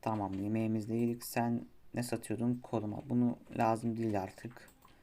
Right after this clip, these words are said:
Keskinlik beş de lazım değil. Ee, dikenler üç de lazım değil. Çünkü evde de ben almıştım. Başka bir şey lazım değil. Bir de ipeksi olabilirdi ama çok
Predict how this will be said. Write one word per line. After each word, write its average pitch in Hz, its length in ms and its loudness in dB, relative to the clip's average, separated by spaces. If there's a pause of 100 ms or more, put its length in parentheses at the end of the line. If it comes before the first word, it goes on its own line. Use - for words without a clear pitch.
(1040)
Keskinlik 120 520 0
beş 120 260 4
de 104 80 2
lazım 98 400 2
değil. 107 220 -2 (380)
Ee, 104 420 0 (1120)
dikenler 131 400 -2
üç 143 200 -2
de 110 60 4
lazım 104 280 2
değil. 113 120 -6
Çünkü 113 240 -2
evde 110 300 2
de 113 100 4
ben 113 120 4
almıştım. 117 680 2 (3250)
Başka 131 360 4
bir - 40 -6
şey 117 160 6
lazım 110 320 8
değil. 98 140 -2
Bir - 60 -10
de 117 140 2
ipeksi 127 680 0
olabilirdi 139 540 4
ama 127 200 2
çok - 360 0